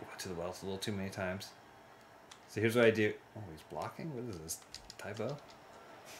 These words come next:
<laughs> Starts with, so now I start working the knee. Here's where, oh, he's gonna start working. See, see, again, he's, he's, he's playing real stiff with me, but I say that's where I would, that's where I would start working the knee.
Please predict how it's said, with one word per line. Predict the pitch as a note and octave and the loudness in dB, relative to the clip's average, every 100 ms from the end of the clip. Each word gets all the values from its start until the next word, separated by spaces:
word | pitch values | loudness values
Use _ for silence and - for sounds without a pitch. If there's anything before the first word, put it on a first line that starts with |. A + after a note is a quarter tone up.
| - - | -6 4
<laughs> | D4+ C#4+ A2+ C4 - B3 - A#3 - - - - - - - - - - - E4 - - - - - - - - - - - - - - - - - | 6 8 8 8 8 4 4 0 -2 -8 -16 -16 -16 -16 -14 -14 -14 -14 -12 -10 -12 -14 -16 -18 -18 -20 -18 -18 -18 -20 -20 -20 -20 -20 -20 -16 -8
Starts | - G#2+ G#2 | 4 6 8
with, | A#2 A2 | 8 6
so | - A#2 | 8 10
now | A2 A#2 B2 | 12 12 12
I | A#2+ | 12
start | A2+ - A2 G#2 | 10 10 10 12
working | A#2+ A#2+ A#2 | 10 10 8
the | A2 | 8
knee. | A2+ A2 F#2 - - | 8 6 4 -4 2
Here's | B2 B2 | 6 10
where, | B2 A2+ - - | 10 8 6 10
oh, | G#2+ G2+ G2 G2+ | 12 12 10 8
he's | F#2 | 4
gonna | G2 | 0
start | F#2 F#2 E2+ | 0 -2 -4
working. | E2+ - F#2 | -6 -8 -6
See, | - G2+ | -4 -4
see, | - - - | -6 -8 -4
again, | A2+ G#2+ F#2 | 2 2 2
he's, | G#2 - - | 0 0 4
he's, | B2+ A#2+ - | 4 4 2
he's | C3+ | 0
playing | - D3 A#2+ | 4 4 6
real | G#2 | 6
stiff | - G#2+ - | 4 2 0
with | F#2+ | -4
me, | E2+ | -2
but | E2+ - - - - - - - - - - - - - - | -2 -4 -8 -14 -16 -16 -16 -16 -18 -18 -18 -16 -16 -16 -10
I | F#2+ | -6
say | F2 F2 | -4 0
that's | G#2 - | 2 4
where | F#2 | 4
I | F2+ | 4
would, | F2+ - | 0 4
that's | A#2 A#2 | 4 6
where | G#2+ | 4
I | |
would | F#2+ | 4
start | - G#2 F#2+ | 4 4 4
working | F#2+ F#2 | 0 -2
the | F2+ | -2
knee. | G2 F2 | -2 -4